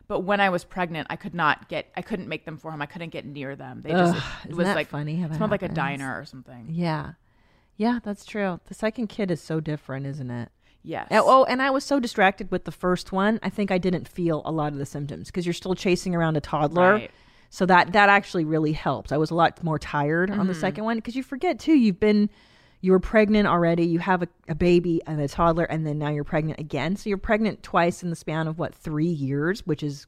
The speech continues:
Speaker 2: crazy.
Speaker 1: It is, it is weird.
Speaker 2: It's tough.
Speaker 1: I never really thought about people who are, like, choosing to plan their families and are, are sort of on top of the years between. It's like you,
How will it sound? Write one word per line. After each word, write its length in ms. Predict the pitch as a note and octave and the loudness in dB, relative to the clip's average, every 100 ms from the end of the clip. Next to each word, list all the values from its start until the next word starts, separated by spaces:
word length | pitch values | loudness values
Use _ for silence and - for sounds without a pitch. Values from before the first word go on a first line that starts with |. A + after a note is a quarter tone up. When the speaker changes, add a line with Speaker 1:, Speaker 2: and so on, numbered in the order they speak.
| - | -16
Speaker 2:
crazy. 720 | - D#3 D3+ E3+ G3 A#3+ D4+ | -10 -4 -2 -2 0 0 0
Speaker 1:
It 60 | A3+ | -2
is, 240 | C4+ B3+ G3+ F3 | -6 -6 -10 -10
it 120 | B3 | -8
is 300 | E3+ C#4+ B3+ F#3 - D3 E3 | -4 -4 -6 -10 -18 -14 -8
weird. 420 | F3 E3+ D#3+ D3+ | -4 -4 -2 -2
Speaker 2:
It's 80 | D3 | 2
tough. 360 | E3 - - - _ - | 2 0 -10 -20 _ -10
Speaker 1:
I 80 | G3+ | -4
never 240 | A3 C4 | -2 -2
really 240 | B3+ G#3+ G3 - | -2 -2 -4 -8
thought 260 | F3+ E3 - | -4 -2 -2
about 640 | D#3+ - D3+ D3 C#3+ C3+ _ _ _ _ _ _ _ _ _ _ | -6 -10 -8 -6 -6 -8 _ _ _ _ _ _ _ _ _ _
people 360 | - F#3+ G3+ F3 | -16 -8 -4 -2
who 360 | F3+ F3 E3 - | -2 -2 -2 -2
are, 160 | D#3 | -4
like, 220 | D3 D3 | -4 -8
choosing 760 | - - F3+ D#3 E3 D3+ D3 C#3 - | -12 -8 -6 -4 -6 -6 -6 -8 -12
to 340 | - D#3+ C#3+ | -12 -6 -6
plan 500 | - E3+ D#3 D3 D3 | -8 -10 -8 -6 -6
their 120 | C#3 | -8
families 800 | C#3+ D3+ C#3+ D3 C#3+ C#3 C3+ A#2+ - | -12 -10 -8 -8 -8 -8 -10 -12 -16
and 220 | - C3+ B2+ | -14 -12 -8
are, 460 | C3+ C3 B2+ A2+ - | -4 -4 -4 -8 -10
are 120 | C#3 | -12
sort 200 | - D#3+ | -10 -10
of 60 | C#3+ | -8
on 120 | C#3+ | -10
top 280 | - C#3+ C#3+ | -8 -8 -8
of 140 | C#3+ | -14
the 80 | D3+ | -12
years 280 | C#3 D3 D3+ | -8 -8 -8
between. 440 | C#3+ - E3 D3 | -14 -12 -10 -8
It's 160 | - - | -10 -10
like 160 | D3 - | -12 -8
you, 300 | F3 F3+ | -6 -6